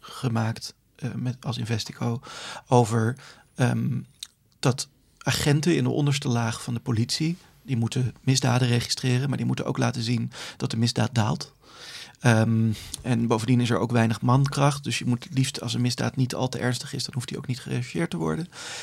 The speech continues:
Dus er stond ons een enorme druk op, op, op, ehm, op agenten onderin de rangen om hun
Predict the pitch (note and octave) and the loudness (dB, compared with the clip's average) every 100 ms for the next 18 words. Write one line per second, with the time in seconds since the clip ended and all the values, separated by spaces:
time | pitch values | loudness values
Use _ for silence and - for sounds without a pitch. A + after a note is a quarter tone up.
0 | - - B2 B2+ C#3 A#2 A#2+ C3 D#3 E3 | -12 -6 -4 -2 -2 0 2 6 8 8
1 | C3+ C3 C3+ - B2+ - B2+ - - - | 8 6 6 0 -4 -4 -6 -6 -10 -4
2 | B2 - - _ - A2 - - - - | -4 -4 -14 _ -6 -4 -6 -10 -10 -6
3 | B2+ B2+ C#3 B2 - A#2 A#2 A2+ A#2 A#2+ | -4 -2 0 0 0 2 2 4 4 4
4 | A#2 A#2 A2+ A#2 - - - - A#2 A#2 | 2 2 0 0 -6 -18 -18 0 6 6
5 | A2+ | 6